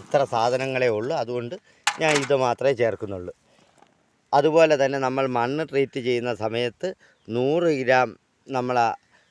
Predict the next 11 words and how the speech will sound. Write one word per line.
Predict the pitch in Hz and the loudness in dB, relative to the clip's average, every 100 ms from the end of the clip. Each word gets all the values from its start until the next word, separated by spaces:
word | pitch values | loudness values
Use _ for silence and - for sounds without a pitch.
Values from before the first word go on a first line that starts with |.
| _ | _
കുമ്മായപ്പൊടി | 123 131 139 156 151 151 135 | -4 2 4 4 4 0 2
ചേർത്ത് | 127 120 - 135 120 | 2 2 -2 -6 -4
നമ്മൾ | 120 123 113 | -2 -2 -2
മണ്ണ് | 113 135 113 | -4 -6 -4
ട്രീറ്റ് | 110 123 - 113 | -4 -2 -4 -4
ചെയ്ത് | 113 110 120 | -4 -2 -4
ഒരു | 113 - | -6 -6
ചെടി, | 117 107 - 123 | -6 -6 -6 -2
ഒരു | 120 123 _ _ _ _ 120 | -2 -4 _ _ _ _ -2
മൂട് | 135 131 123 | 0 2 0
ഇഞ്ചി | 127 139 | -4 -4